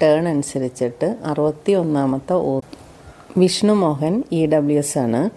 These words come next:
പബ്ലിക് വർക്ക്സ് വാച്ച്മാൻ ആയിട്ട് ജോലിയിൽ പ്രവേശിച്ചു. ഇനി നാലാമത്തെ ഒഴിവ് എൻ ജെ ഡി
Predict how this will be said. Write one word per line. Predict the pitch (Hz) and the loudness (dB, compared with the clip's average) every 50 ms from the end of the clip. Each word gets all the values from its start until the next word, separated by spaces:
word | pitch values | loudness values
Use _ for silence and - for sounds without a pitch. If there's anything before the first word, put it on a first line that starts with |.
| - - - _ - - | -10 -20 -20 _ -2 -2
പബ്ലിക് | 165 151 156 170 165 165 - 165 | -2 0 0 -2 -2 -2 -2 -2
വർക്ക്സ് | 147 147 143 - - - - 180 190 208 - - - 143 | -2 -2 -2 -4 -8 -6 -2 -2 -2 -2 -4 -4 -2 0
വാച്ച്മാൻ | 127 131 131 - - - 135 131 135 135 135 139 135 | 0 0 -2 -4 -6 -2 0 0 2 2 2 0 0
ആയിട്ട് | 123 117 113 - - 180 214 240 - - - - - 151 | 0 -2 -2 0 0 0 0 0 -2 -8 -20 -12 -6 -2
ജോലിയിൽ | 156 151 135 123 123 123 123 123 127 135 | 0 2 2 2 2 2 2 0 0 0
പ്രവേശിച്ചു. | 131 123 113 110 110 - - - - - - - - - - - - - - - - - - 190 | 0 0 0 0 -2 -6 -10 -12 -12 -12 -12 -14 -14 -16 -20 -20 -20 -20 -20 -20 -18 -8 -2 0
ഇനി | 190 180 156 - - 180 | 2 2 2 0 0 0
നാലാമത്തെ | 180 190 185 185 196 196 196 202 190 - 214 190 | 0 2 2 2 0 0 0 0 0 2 4 4
ഒഴിവ് | 160 135 135 131 131 147 170 - - 165 | 4 2 2 0 0 -2 -2 -2 -2 -2
എൻ | 160 160 165 165 160 | -2 0 -2 -2 0
ജെ | 180 180 170 | 0 0 0
ഡി | 190 | 0